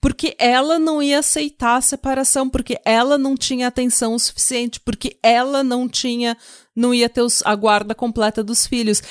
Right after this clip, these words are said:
E essa guarda cem por cento dos filhos, ela queria pra ganhar pensão.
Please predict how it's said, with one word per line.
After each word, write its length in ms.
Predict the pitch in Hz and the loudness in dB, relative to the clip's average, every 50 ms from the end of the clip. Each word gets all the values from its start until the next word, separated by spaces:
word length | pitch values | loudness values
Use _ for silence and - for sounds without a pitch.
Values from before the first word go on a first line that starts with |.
| - - | -6 0
E 60 | - 220 | 2 4
essa 200 | 240 - 311 311 | 4 4 2 0
guarda 560 | 247 240 226 220 214 214 208 214 202 185 165 | 4 4 6 6 4 4 4 4 4 4 4
cem 220 | 180 - 233 214 | 4 2 2 2
por 160 | 202 - 208 190 | 0 0 -2 0
cento 320 | - 226 214 202 - 196 | 2 2 2 2 0 -2
dos 200 | 185 185 180 - | -2 0 0 0
filhos, 320 | - 277 294 285 285 262 247 | 0 0 0 2 2 2 4
ela 180 | 226 202 214 | 4 2 2
queria 280 | 214 - 240 220 233 240 | 2 2 0 2 2 0
pra 100 | - 262 | 0 0
ganhar 140 | 254 254 269 | 0 0 0
pensão. 520 | - 285 294 320 - - 247 190 170 156 | 0 0 -2 0 0 2 2 2 2 0